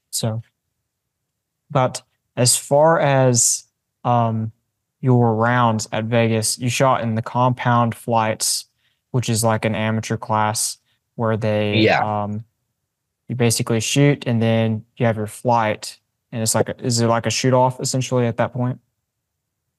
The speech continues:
Speaker 2: Uh, to determine, like, first, second, and third,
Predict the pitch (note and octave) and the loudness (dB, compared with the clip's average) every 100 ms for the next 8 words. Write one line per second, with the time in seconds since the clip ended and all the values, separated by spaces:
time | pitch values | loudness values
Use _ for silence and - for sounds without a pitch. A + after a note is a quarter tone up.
0 | _ _ _ _ _ _ _ - A#2 G#2 | _ _ _ _ _ _ _ 2 4 6
1 | G2 F#2 F2 _ _ - C#3+ - _ _ | 4 2 0 _ _ -10 -10 -12 _ _
2 | _ _ _ - D3+ C#3 A2 A#2+ A#2 C3 | _ _ _ -2 2 4 4 0 2 2
3 | B2+ A#2 G#2 G2+ F#2+ - C3 B2 - A#2+ | 4 2 2 0 0 -2 0 2 2 0
4 | A2 G2+ F#2+ A#2 B2 | 0 -2 2 4 4